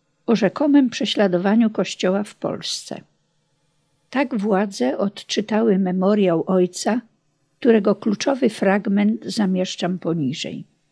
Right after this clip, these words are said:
Nie ulega wątpliwości, że akcja tak potrzebna społeczeństwu i tak pożyteczna jak akcja krucjaty wstrzemięźliwości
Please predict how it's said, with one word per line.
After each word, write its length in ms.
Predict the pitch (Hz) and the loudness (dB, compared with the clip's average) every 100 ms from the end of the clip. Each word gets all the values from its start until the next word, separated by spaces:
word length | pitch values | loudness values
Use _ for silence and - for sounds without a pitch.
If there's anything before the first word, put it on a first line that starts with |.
| _ _ _ _ _ _ _ _ _ _ _ _ - | _ _ _ _ _ _ _ _ _ _ _ _ 4
Nie 180 | 240 | 6
ulega 360 | 226 262 285 247 | 6 4 4 2
wątpliwości, 920 | 233 220 214 226 196 220 - - - | 4 2 2 0 2 2 0 -2 -2
że 240 | 220 - - | 0 -2 -4
akcja 500 | 233 - - 190 175 | -6 -8 -4 0 0
tak 300 | 175 240 - | -2 -6 -6
potrzebna 580 | 214 - - 233 208 196 | -8 -4 -2 0 0 -2
społeczeństwu 1120 | - 190 180 185 196 208 208 - - 247 - _ _ _ _ - | -4 -2 -2 -2 0 0 -2 -6 -6 -6 -6 _ _ _ _ -6
i 100 | 220 | 0
tak 260 | 254 262 | 0 0
pożyteczna 1000 | - 233 214 202 - 262 - - 156 143 | 0 0 2 0 0 -2 -2 -2 -2 -2
jak 260 | 185 190 - | -2 -4 -4
akcja 460 | 254 240 - - 196 - _ _ _ _ | -4 -4 -4 -2 -2 -4 _ _ _ _
krucjaty 960 | - 226 233 - - 208 214 254 233 | -2 0 0 -2 0 2 2 0 -4
wstrzemięźliwości 1300 | 214 - 247 254 220 208 214 196 170 185 - - 226 | -6 -2 2 4 2 0 -2 -4 -4 -6 -10 -6 -4